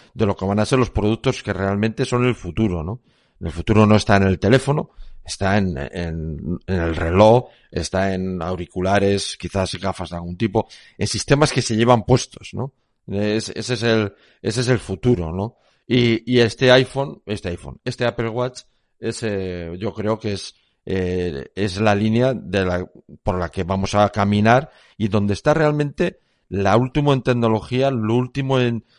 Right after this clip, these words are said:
en acá que tiene Apple ahora mismo, lo más, digamos, eh, en diseño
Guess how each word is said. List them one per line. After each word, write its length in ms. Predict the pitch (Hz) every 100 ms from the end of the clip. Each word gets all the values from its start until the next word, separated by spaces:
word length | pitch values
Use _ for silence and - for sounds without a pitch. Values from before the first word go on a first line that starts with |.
| _ -
en 440 | 104 107 101 98
acá 400 | 98 - 110 107
que 180 | - 104
tiene 460 | - 117 113 107 -
Apple 320 | 113 113 110
ahora 200 | 104 104
mismo, 480 | 104 101 101 98 90 _ _
lo 220 | 98 104
más, 360 | 110 131 - -
digamos, 580 | 127 113 113 120 113 -
eh, 300 | 110 104 98 _ _
en 180 | 110 120
diseño 640 | 110 107 - 131 113 90